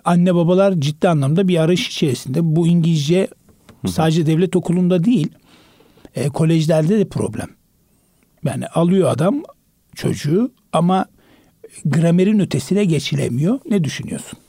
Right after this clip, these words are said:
Speaker 2: Evet, ya burada birden fazla noktaya temas etmiş oldunuz hocam. Birincisi, e, bizim her defasında, e, şu ön kabulle başlamamız bence bir problem.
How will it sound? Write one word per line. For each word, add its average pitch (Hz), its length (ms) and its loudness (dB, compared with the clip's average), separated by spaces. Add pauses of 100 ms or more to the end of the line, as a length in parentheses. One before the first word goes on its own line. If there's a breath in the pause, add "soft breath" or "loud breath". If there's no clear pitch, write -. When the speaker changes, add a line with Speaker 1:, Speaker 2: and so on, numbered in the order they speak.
(720 soft breath)
Speaker 2:
Evet, 123 280 0
ya 104 200 2
burada 139 280 2
birden 139 400 2
fazla 113 460 0
noktaya 113 360 0
temas 117 320 -2
etmiş - 280 -6
oldunuz 87 340 0
hocam. 117 360 0 (380)
Birincisi, 151 760 0 (600 soft breath)
e, 95 280 -2
bizim 131 280 0
her 127 460 0
defasında, 110 840 0 (440 soft breath)
e, 95 220 0
şu - 460 0
ön 123 160 2
kabulle 120 500 2
başlamamız 101 600 0
bence 107 300 2
bir 104 100 0
problem. 107 480 0